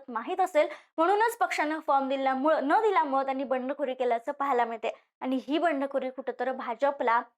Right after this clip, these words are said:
अवघड आणि थोडीशी तोटा देणारी ठरू शकते. खरं तर प्रयत्न महाजनांनी केला या सगळ्यांना समजावण्याचा, त्यांची मनधरणी करण्याचा, मात्र त्याचा उपयोग झालेला नाहीये. त्यामुळे नाशिक महापालिकेच्या निवडणुकीत संकटमोचक असणारेच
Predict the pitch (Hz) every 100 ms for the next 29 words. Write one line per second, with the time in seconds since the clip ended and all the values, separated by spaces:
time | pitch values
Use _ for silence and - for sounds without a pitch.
0 | _ _ - 277 254 330 240 - _ _
1 | - 247 247 262 277 - - 359 392 415
2 | 403 403 - 285 285 311 311 302 285 311
3 | 311 311 330 330 - 311 - _ _ 302
4 | 302 330 339 302 285 294 330 339 302 254
5 | 262 262 269 277 277 311 349 359 349 339
6 | 254 254 254 285 269 247 277 320 302 302
7 | 311 311 277 302 254 247 277 320 381 370
8 | 302 269 277 294 _ _ 277 277 294 294
9 | 254 269 269 262 254 262 - 254 254 262
10 | 226 226 226 - _ - 262 262 240 247
11 | 339 330 294 254 247 247 254 240 240 240
12 | 240 247 254 - 247 247 370 370 339 330
13 | 311 294 254 247 254 285